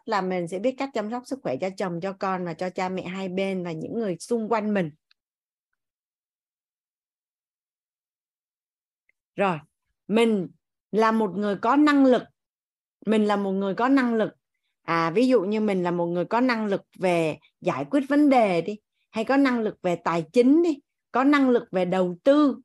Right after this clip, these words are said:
cho bản thân của mình, làm giàu cho bản thân của mình á. Vậy thì mình có cơ hội để mà tương trợ cho những người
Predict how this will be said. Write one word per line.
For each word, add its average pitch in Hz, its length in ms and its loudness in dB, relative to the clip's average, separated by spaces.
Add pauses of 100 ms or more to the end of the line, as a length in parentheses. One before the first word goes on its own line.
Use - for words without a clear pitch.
(560)
cho 254 140 2
bản 208 340 -4
thân 262 220 2
của 202 60 -2
mình, 196 220 0
làm 208 220 0
giàu 226 340 4
cho 269 100 2
bản 208 280 -4
thân 240 240 0
của 180 120 -2
mình 196 200 0
á. 233 140 -8 (800)
Vậy 214 260 2
thì 220 60 4
mình 202 200 0
có 269 120 2 (100)
cơ 269 100 4
hội 240 340 4
để 156 240 -2
mà 185 120 -4 (120)
tương 294 360 6
trợ 202 300 2 (100)
cho 233 140 2
những 233 380 0
người 226 220 4